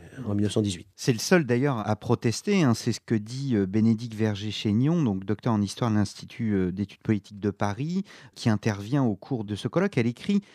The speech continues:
Speaker 2: Même après Montoire et après le discours de Pétain du trente octobre, dans lequel le chef de l'État revendique explicitement le choix de la collaboration, Alibert ne comprend pas. » La preuve de son incompréhension se fait éclatante le six novembre quand, accueillant en gare de Lyon-Perrache les Lorrains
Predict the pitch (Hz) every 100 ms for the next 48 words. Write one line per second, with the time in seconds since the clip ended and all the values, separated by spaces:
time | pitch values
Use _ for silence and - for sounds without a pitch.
0 | - 127 180 175 - 160 139 135 - 175
1 | 185 - - 110 - 143 104 143 - 175
2 | 123 107 - 139 160 113 - - 160 113
3 | - - 147 110 104 101 135 101 92 -
4 | 120 107 107 - 123 107 104 113 110 -
5 | 117 - - 170 - 135 - 143 - -
6 | - 101 - 165 110 98 131 110 107 98
7 | 104 - 202 214 - _ - 120 123 113
8 | 156 120 95 - 127 - 104 101 - 120
9 | - _ - 110 120 151 131 113 - 110
10 | 101 107 - 113 101 - 165 - - -
11 | - - 151 - 117 - 127 151 110 -
12 | 143 113 104 139 139 135 120 - 127 -
13 | 135 131 104 110 107 107 113 110 113 117
14 | 120 - - - - 101 113 127 143